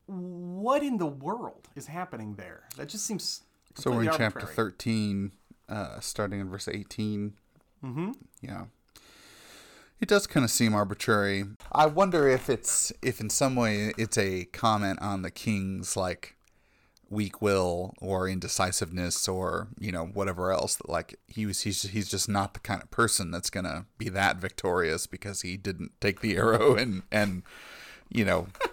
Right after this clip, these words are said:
Speaker 2: <laughs> thrash the ground. I mean, I don't know. I, I don't, I, it, it's a, it's a weird, uh, or it's just an odd, yeah, I mean, arbitrary is a good word for it, of, like, well, but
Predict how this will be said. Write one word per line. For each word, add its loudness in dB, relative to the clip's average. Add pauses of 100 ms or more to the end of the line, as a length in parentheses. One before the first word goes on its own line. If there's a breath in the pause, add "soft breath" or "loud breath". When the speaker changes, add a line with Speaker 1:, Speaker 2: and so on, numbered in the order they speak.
Speaker 2:
<laughs> -4
thrash 6
the -2
ground. 4
I 8
mean, 6
I 8
don't 4
know. 6
I, 2 (120)
I 0
don't, -4 (200)
I, 0 (120)
it, 2
it's 0
a, 2
it's -2
a 4
weird, 0
uh, 0
or 0
it's 0
just -2
an -2
odd, -2 (340)
yeah, 2
I -2
mean, -2
arbitrary 2
is -4
a -4
good -4
word -2
for -2
it, -2
of, -10
like, -2 (140)
well, 2
but -4